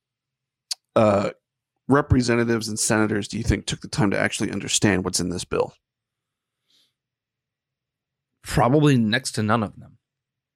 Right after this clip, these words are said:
Speaker 1: Right. Well, see, um, Mike Lee did. And Mike Lee voted against this. And by the way, Mike Lee is of what faith again? Oh, right. He's L D S.
Speaker 2: But
Speaker 1: Um,
Speaker 2: so is Mitt Romney.
Speaker 1: Right.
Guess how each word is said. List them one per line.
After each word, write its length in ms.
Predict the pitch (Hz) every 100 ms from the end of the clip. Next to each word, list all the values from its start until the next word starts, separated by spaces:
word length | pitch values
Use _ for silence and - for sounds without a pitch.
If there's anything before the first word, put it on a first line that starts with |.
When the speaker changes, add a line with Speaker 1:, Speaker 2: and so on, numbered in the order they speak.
| - - - - - -
Speaker 1:
Right. 300 | 151 170 -
Well, 120 | 139
see, 320 | - 156 143
um, 280 | - 127 117
Mike 280 | 113 156 202
Lee 140 | 175 160
did. 380 | 120 139 - - _ _ _ _ _ -
And 120 | 135
Mike 240 | 156 185
Lee 100 | 160
voted 300 | 165 139 147
against 400 | 120 92 131 160
this. 160 | 104 92
And 120 | 127
by 120 | 165
the 80 | 202
way, 160 | 165 117 - - -
Mike 280 | 156 190
Lee 180 | - 175
is 180 | 156 135
of 220 | 131 120
what 220 | 127 180
faith 260 | - 226 220
again? 320 | 190 226 226 -
Oh, 220 | 180 214
right. 340 | 165 185 139 - _ _ _ _
He's 220 | - 156 123
L 140 | 143
D 140 | 120
S. 340 | 120 85 - - _ _ - - - _ _ _ _ _
Speaker 2:
But 200 | 127 123
Speaker 1:
Um, 200 | 117 104
Speaker 2:
so 340 | 101 135 139
is 280 | 139 123 110
Mitt 180 | 123 127
Romney. 380 | 127 135 117 - _ _ _ _ _ _
Speaker 1:
Right. 520 | - 120 135 175 127